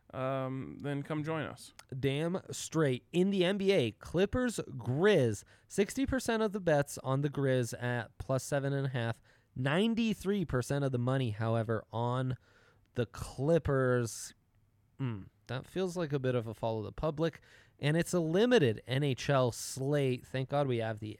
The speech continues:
Speaker 2: Avs tonight. I gotta keep scrolling and scrolling and scrolling to find our split of the day. It's Kings Wild, fifty-nine percent of the bets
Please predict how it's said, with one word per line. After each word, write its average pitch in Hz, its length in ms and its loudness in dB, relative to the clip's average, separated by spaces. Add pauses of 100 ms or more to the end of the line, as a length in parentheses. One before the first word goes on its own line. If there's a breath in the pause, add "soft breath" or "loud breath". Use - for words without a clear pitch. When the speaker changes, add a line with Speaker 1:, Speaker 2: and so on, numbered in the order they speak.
Speaker 2:
Avs 143 380 -4
tonight. 127 420 -4
I 113 120 -8
gotta 113 220 -4
keep - 280 -14
scrolling 139 500 -2
and 120 120 -2
scrolling 139 400 -2
and 117 100 -4
scrolling 143 380 -2 (460 soft breath)
to 131 120 -2
find 135 420 0
our 120 140 2
split 139 380 -4
of 120 140 -4
the 127 100 0
day. 139 1080 0
It's 185 380 -2
Kings 196 640 0 (420 soft breath)
Wild, 143 540 4
fifty-nine 135 600 0
percent 123 360 -2
of 120 80 0
the 117 80 0
bets 120 360 -2